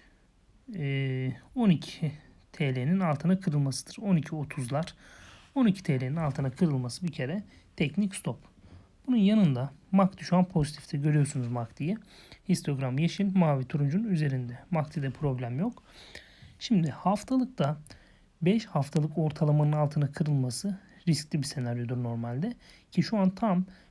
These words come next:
beş haftalık ortalamada arkadaşlar. Bakın on dört otuz üç. Tam üzerinde.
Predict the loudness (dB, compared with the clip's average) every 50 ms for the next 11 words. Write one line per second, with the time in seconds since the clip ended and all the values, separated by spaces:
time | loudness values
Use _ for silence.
0 | _ _ -2 -2 -2 0 0 0 0 0 0 -2 -4 -4 -2 -2 -2 -2 -2 -2
1 | -2 0 2 2 2 2 0 0 -2 -4 -6 -6 -6 -6 -6 -6 -6 -6 -4 -4
2 | -4 -4 -6 -8 -16 -8 0 4 4 6 6 4 2 0 -2 -4 -4 -2 -2 -2
3 | -4 -4 -6 -10 -18 -20 _ _ _ _ _ _ _ _ _ _ _ -2 -2 -2
4 | 0 2 2 2 2 2 2 2 0 0 -2 -4 -6